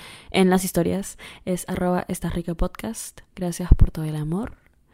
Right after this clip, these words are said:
por compartir, por recomendar, por hacer TikToks, por hacer memes. Siempre los estoy viendo, eh, reposteándolas, retuiteando, <laughs> todo. Son de verdad personas increíbles. Eres una persona increíble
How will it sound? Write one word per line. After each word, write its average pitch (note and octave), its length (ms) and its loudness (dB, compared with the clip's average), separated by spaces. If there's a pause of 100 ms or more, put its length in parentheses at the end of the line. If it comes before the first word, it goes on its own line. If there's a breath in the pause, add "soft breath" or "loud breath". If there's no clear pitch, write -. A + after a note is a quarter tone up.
(280 soft breath)
por - 140 10
compartir, F3 480 -2
por - 140 -2
recomendar, E3+ 480 -6
por F3 160 -6
hacer E3+ 220 -10
TikToks, - 460 -8
por F3+ 120 0
hacer E3 200 -6
memes. E3+ 440 -6
Siempre F3 220 -10
los E3+ 120 -8
estoy F3+ 240 -12
viendo, F3+ 520 -2 (640 loud breath)
eh, F3+ 500 -2 (500)
reposteándolas, F#3 960 2
retuiteando, F3+ 960 2 (100)
<laughs> - 80 -18
todo. - 460 -6 (1120 loud breath)
Son G#3 240 2
de G#3+ 80 6
verdad F3+ 200 4
personas F3+ 360 0
increíbles. D#3+ 680 -4 (140)
Eres G#3+ 340 6
una G3 180 8
persona F3+ 580 6
increíble D#3+ 840 4